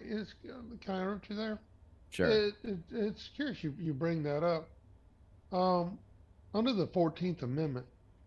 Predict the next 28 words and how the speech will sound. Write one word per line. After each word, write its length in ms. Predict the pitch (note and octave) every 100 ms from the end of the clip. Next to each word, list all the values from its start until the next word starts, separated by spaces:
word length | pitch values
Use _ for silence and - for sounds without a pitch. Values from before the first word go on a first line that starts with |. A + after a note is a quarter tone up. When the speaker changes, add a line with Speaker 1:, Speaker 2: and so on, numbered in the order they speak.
| - F3
Speaker 1:
we 80 |
have 180 | F#3 D3+
an 80 | C3
equal 300 | F3 D#3+ E3+
protection 580 | - C#3 C#3 F3+ - F3
clause. 560 | - F3+ F#3 F#3+ F3+ - - - - - - - E2+
Speaker 2:
Mm-hmm. 280 | F2+ D#2+ D2 D#3+
Speaker 1:
And 540 | D#3+ D#3 G3 A#3 F3
being 340 | G#3+ A#3 A3 E3+
as, 180 | B2+ -
as 680 | G#3 F3 D#3+ D3+ D3+ C#3+ - - - - - - - -
our 280 | D#3+ D#3+ D#3+
ambassador 640 | C#3+ D3+ F3 - D#3 C#3
in 100 | C3+
Denmark 540 | D3+ E3+ C3+ C3 C3+ - - - - -
hosted 380 | F#3 F3+ E3+ D3
a 120 | D3 C#3+
religious 480 | D3+ E3+ D#3 D#3
speaker 500 | - G3 G3 G3 F#3+ - - - - -
under 200 | E3 D#3
the 140 | C#3
seal 460 | B2+ F3+ E3+ E3 D#3+
of 120 | C#3+
the 80 | D3+
United 320 | D3 D#3 C#3+
States 240 | - E3+ C#3+
of 60 |
America, 600 | D#3 E3 F3 E3+ F3+ D#3